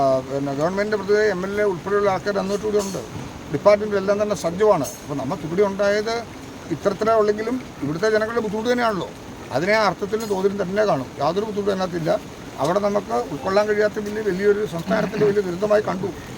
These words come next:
നമ്മുടെ എല്ലാവരുടെയും മനസ്സിന്റെ ദുഃഖവും വേദനയും അതിനകത്തുണ്ട്. അത് നമുക്ക് ഉൾക്കൊള്ളാൻ കഴിയുന്നതല്ലെങ്കിലും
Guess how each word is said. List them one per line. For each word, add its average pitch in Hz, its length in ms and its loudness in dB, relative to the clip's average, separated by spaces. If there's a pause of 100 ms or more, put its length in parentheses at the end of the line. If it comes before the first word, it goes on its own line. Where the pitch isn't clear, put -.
(300)
നമ്മുടെ 202 220 -2
എല്ലാവരുടെയും 202 340 4
മനസ്സിന്റെ 208 320 -2
ദുഃഖവും 208 260 -2
വേദനയും 202 240 2
അതിനകത്തുണ്ട്. 196 380 0 (560)
അത് 135 140 2
നമുക്ക് 190 220 0
ഉൾക്കൊള്ളാൻ 214 340 4
കഴിയുന്നതല്ലെങ്കിലും 202 640 2